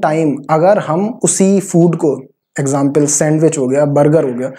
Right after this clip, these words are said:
उसको अगर हम घर पे बनाने की कोशिश करते हैं एकदम सेम इंग्रेडिएंट्स के साथ,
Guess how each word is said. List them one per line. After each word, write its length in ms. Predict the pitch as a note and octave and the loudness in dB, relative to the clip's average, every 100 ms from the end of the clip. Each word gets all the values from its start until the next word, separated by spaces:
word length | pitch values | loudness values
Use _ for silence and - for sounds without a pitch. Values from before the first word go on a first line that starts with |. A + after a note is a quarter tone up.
| - - - | -18 -20 -2
उसको 220 | F3+ - | -2 2
अगर 180 | G3+ F#3+ | 2 2
हम 160 | G3+ E3 | 0 -2
घर 240 | - D#3+ | -4 -4
पे 160 | E3+ G3 | 2 2
बनाने 360 | F3 D#3+ D#3+ E3 | 2 0 0 -2
की 120 | F3 | -2
कोशिश 320 | E3+ D3+ E3 | -2 -2 0
करते 300 | D#3 C3 D3 | -2 -2 -4
हैं 120 | G3 | -2
एकदम 360 | F#3+ E3+ E3 F#3+ | 0 2 2 0
सेम 360 | - F#3+ G3 | 2 2 2
इंग्रेडिएंट्स 640 | A3 F3 D#3+ E3+ D#3+ E3+ E3+ | 2 0 2 4 4 2 0
के 80 | E3 | -2
साथ, 240 | B2+ | -2